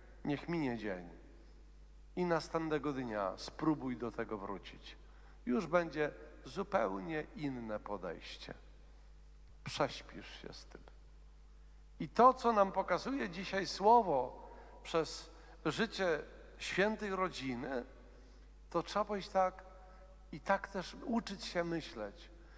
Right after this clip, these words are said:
że moje, twoje życie, wasze życie, małżeństw, rodzin, to nie tylko takie zwyczajne.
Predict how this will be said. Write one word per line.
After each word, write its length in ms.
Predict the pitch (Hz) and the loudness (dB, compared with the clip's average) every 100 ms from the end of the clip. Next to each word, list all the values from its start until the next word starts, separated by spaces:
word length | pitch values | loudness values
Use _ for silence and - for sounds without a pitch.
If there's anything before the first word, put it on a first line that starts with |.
| - - - | -20 -20 -10
że 320 | 127 131 123 - - | -2 0 0 -4 -8
moje, 720 | 131 143 214 226 208 139 120 | 2 6 6 4 2 0 -2
twoje 500 | - - 202 233 240 | -4 2 2 4 2
życie, 420 | 185 196 - 113 - - - | 2 -2 -2 -8 -8 -14 -16
wasze 560 | 117 175 190 180 - 147 | 0 2 2 -2 -2 0
życie, 460 | 127 117 - 95 - - - | 0 -2 -4 -8 -8 -16 -4
małżeństw, 720 | 135 170 175 - 101 - - - - - | 6 10 8 6 -6 -10 -14 -16 -18 -6
rodzin, 440 | 120 143 143 98 92 - - - - - - - - | 0 2 2 -4 -12 -14 -18 -20 -20 -20 -20 -18 2
to 100 | 214 | 4
nie 160 | 311 | 4
tylko 340 | 392 427 - 226 | 6 4 4 2
takie 340 | 165 - 151 | 2 0 -4
zwyczajne. 1120 | 127 117 156 - - 139 123 113 110 110 101 | -6 -2 -2 -2 4 4 4 -2 -6 -6 -6